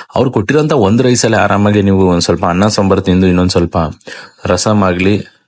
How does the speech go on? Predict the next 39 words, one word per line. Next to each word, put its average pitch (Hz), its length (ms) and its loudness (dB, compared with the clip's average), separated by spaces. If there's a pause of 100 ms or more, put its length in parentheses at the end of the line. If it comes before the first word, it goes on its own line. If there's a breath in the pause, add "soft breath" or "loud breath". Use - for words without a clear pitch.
(120)
ಮಜ್ಜಿಗೆ 98 260 2
ಆಗ್ಲಿ 98 240 0
ತಿನ್ನೋಷ್ಟು 98 520 0
ಉಳಿಯುತ್ತೆ 87 340 0
ಅಂತಾನೆ 87 280 -2
ಹೇಳ್ತೀನಿ. 82 420 -4 (440 loud breath)
ತುಂಬಾನೇ 160 320 2
ಚೆನ್ನಾಗಿದೆ. 107 560 2
ಸಿಟಿಲಿ 113 340 0
ಇರೋಂಥವ್ರು 92 580 2
ಟೇಸ್ಟ್ 107 400 -2
ಮಾಡಿ 90 360 0
ಎಂಜಾಯ್ 87 260 0
ಮಾಡಿ 80 180 -2
ಅಂತ 78 140 -8
ಹೇಳ್ತೀನಿ. - 340 -4
ಇನ್ನಾರ - 360 0
ನಮ್ 113 220 0
ವಿಡಿಯೋ 110 200 0
ನೋಡ್ತಾ 104 260 0
ಇರೋರು 90 460 0
ನಮ್ 90 400 -2
ವಿಡಿಯೋನ 98 400 -2
ಲೈಕ್ 87 280 -2
ಮಾಡಿಲ್ಲ 95 260 -2
ಲೈಕ್ 85 320 -2
ಮಾಡ್ರಪ್ಪ. 85 320 -2
ಹಾಗೆ 87 540 0
ನಮ್ - 180 0
ಚಾನಲ್ನ 107 240 0
ಸಬ್ಸ್ಕ್ರೈಬ್ 104 400 -2
ಮಾಡಿಲ್ಲ 92 220 0
ಸಬ್ಸ್ಕ್ರೈಬ್ 87 400 -2
ಮಾಡಿ. 87 220 2
ಪಕ್ಕದಲ್ಲಿರೋ 87 560 2
ಬೆಲ್ 90 180 0
ಐಕಾನ್ನ 98 260 0
ಕ್ಲಿಕ್ 90 260 -4
ಮಾಡಿದ್ರೆ 90 480 -2